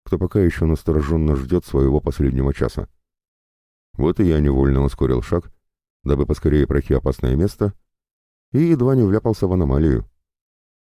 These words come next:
Внушительный такой гравиконцентрат, формой смахивающий на огромную морскую звезду, раскинул свои щупальца посреди дороги, замаскировавшись до почти полной невидимости. Выдало его лишь темноватое пятно почти посредине аномалии,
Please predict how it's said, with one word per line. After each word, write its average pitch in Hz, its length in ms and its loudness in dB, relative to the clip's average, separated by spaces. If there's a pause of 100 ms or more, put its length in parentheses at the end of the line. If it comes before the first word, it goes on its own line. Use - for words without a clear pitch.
(220)
Внушительный 69 720 -2
такой 67 320 -2
гравиконцентрат, 67 880 -2 (480)
формой 69 380 0
смахивающий 67 640 -2
на 65 160 -2
огромную 65 400 -2
морскую 64 340 -4
звезду, 60 480 -2 (640)
раскинул 135 460 0
свои 107 220 2
щупальца 101 460 -2
посреди 78 400 -2
дороги, 78 460 0 (160)
замаскировавшись 64 840 -2
до 60 100 -4
почти - 320 -4
полной 64 320 0
невидимости. 57 600 -4 (1080)
Выдало 131 380 4
его 123 180 4
лишь 120 360 2
темноватое 95 600 2
пятно 107 380 0
почти 85 300 -2
посредине 82 680 0
аномалии, 67 600 0